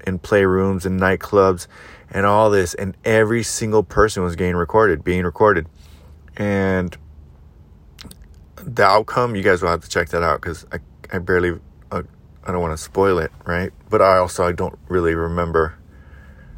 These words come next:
I, it, it, it ends up bad. It ends up, it ends up bad.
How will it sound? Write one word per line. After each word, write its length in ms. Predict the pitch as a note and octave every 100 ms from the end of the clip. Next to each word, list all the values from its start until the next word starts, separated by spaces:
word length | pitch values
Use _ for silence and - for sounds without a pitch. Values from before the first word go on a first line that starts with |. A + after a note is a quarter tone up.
| - - -
I, 140 | F#2 -
it, 160 | G2+ -
it, 300 | A2+ G#2+ G2+
it 160 | A#2 B2+
ends 200 | D3 A#2+
up 200 | G#2 D#2
bad. 340 | F2 D#2 B1 - - - - - -
It 180 | G2+ G#2+
ends 200 | G#2 F#2
up, 160 | D2+ - - -
it 140 | G2+
ends 200 | G2 F#2
up 140 | E2+ -
bad. 280 | B1+ G1+